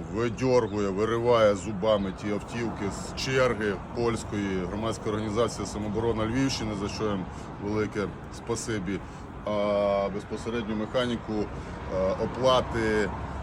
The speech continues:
і організацію постачання займається благодійний фонд "Марікей",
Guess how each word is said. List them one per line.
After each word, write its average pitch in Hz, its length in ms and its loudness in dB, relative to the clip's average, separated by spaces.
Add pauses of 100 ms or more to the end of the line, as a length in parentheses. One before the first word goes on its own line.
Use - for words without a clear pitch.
(260)
і 107 200 0
організацію 104 800 0
постачання 110 600 0
займається 101 580 -2
благодійний 95 400 -2
фонд 95 340 -4
"Марікей", 98 380 -2